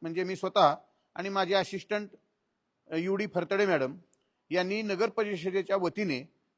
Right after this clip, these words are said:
वीज वितरण कंपनी विरोधात कायदेशीर लढाई करावी, त्याप्रमाणे आम्ही ती केली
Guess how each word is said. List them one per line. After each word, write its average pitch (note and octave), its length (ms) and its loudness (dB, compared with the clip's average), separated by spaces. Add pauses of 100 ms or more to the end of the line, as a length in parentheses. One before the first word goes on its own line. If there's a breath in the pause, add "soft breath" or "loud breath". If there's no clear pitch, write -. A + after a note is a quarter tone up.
(140)
वीज G3+ 320 -6
वितरण G#3 460 -6
कंपनी G3 460 -4
विरोधात F#3 380 2 (120)
कायदेशीर E3+ 520 -4 (520)
लढाई D3+ 380 0
करावी, F3+ 400 -2 (600)
त्याप्रमाणे G#3 420 -6
आम्ही G3+ 180 -8
ती G3+ 140 -16
केली A3 400 -4